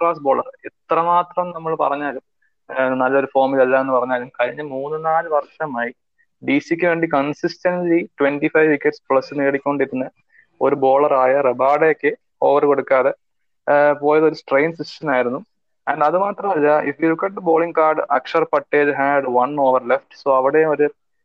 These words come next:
എന്തോ ഒരു മിസ്റ്റേക്ക് പറ്റിയത് പോലെ തോന്നുന്നു. So മൊത്തത്തിൽ it was a pretty bad day for പന്ത്, അല്ലേ?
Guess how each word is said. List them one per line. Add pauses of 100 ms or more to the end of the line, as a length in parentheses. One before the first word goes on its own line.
(140)
എന്തോ
ഒരു
മിസ്റ്റേക്ക്
പറ്റിയത്
പോലെ
തോന്നുന്നു.
So
മൊത്തത്തിൽ
it
was
a (540)
pretty
bad
day
for (100)
പന്ത്,
അല്ലേ?